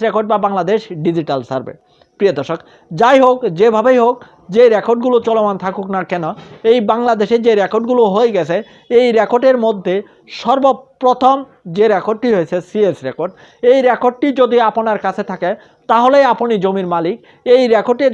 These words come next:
ধারাবাহিকতা ঠিক রেখে আপনি যদি সম্পত্তি দখল করে থাকেন তাহলেই আপনি জমির মালিক। অন্য সকল রেকর্ড থাকার পরেও আপনার যদি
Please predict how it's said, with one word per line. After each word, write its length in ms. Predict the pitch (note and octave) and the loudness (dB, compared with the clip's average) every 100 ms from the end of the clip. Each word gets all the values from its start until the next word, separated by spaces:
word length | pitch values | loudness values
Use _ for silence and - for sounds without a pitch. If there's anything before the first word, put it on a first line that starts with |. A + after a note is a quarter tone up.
| G#3 | 0
ধারাবাহিকতা 560 | G#3+ B3+ A#3 A#3+ A#3+ A#3+ - | 2 2 2 0 -2 -4 -4
ঠিক 140 | B3+ B3 | -6 -4
রেখে 220 | E3+ F3 A#3+ - _ - | -2 -4 -6 -10 _ -4
আপনি 200 | G#3 B3+ A3 G3+ | -2 0 0 0
যদি 160 | G3 G#3 - | 0 -2 -2
সম্পত্তি 440 | A#3 A3 G#3 E3+ G3+ - _ - E3+ | -4 -4 -4 -4 -6 -12 _ -6 -2
দখল 220 | G3 B3+ B3+ | 0 0 0
করে 160 | B3 G#3 | 0 -2
থাকেন 220 | F3 G3+ G#3 | -4 -4 -2
তাহলেই 300 | G#3 A3 C4 B3 | 0 2 4 2
আপনি 200 | A3 A3 G3+ | 0 -2 -2
জমির 240 | G3 E3+ E3+ | -2 -4 -4
মালিক। 220 | D#3+ E3+ - - _ - | -4 -6 -10 -20 _ 0
অন্য 240 | B3+ B3+ B3+ - | 0 0 -2 -2
সকল 260 | A#3+ B3 C4+ A#3 F#3+ | -4 0 0 0 -2
রেকর্ড 260 | F3+ A#3+ A#3 | -2 -4 -4
থাকার 240 | A#3 B3+ B3+ | -2 -2 0
পরেও 220 | G3+ E3+ F#3+ - _ - F3+ | 0 0 -2 -6 _ -10 -6
আপনার 300 | G#3 B3+ A#3 F#3+ | -2 0 0 -2
যদি 180 | F3+ | -2